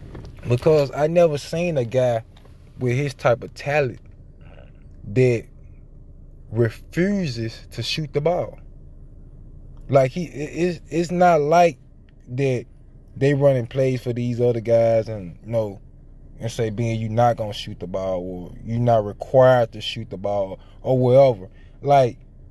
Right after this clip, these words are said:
Ben, like, this is your team too. The seventy-sixers is your team. It, it's just as much as your team than it is Joel Embiid, even though Joel Embiid is, you know,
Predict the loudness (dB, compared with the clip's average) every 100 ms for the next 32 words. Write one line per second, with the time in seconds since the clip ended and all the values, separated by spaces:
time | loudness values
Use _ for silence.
0 | -20 -20 -20 -10 -8 -4 2 4 4 2
1 | -12 -20 -10 -10 -8 -8 -6 -6 -6 -6
2 | -4 -4 -6 -10 -12 -20 -20 -12 -10 2
3 | 2 2 -4 -8 -8 -6 -4 -2 -2 -4
4 | -4 -4 -2 -2 -2 -2 -4 -2 -2 -2
5 | -6 -4 0 0 -2 -6 0 0 0 -6
6 | -6 -4 -6 -4 -4 -2 -2 -4 -10 -18
7 | -6 0 0 0 -4 -2 0 0 -2 -4
8 | -6 -6 -6 -6 -6 -10 -6 -2 -2 -4
9 | -10 -12 -16 -20 -20 -12 -6 -6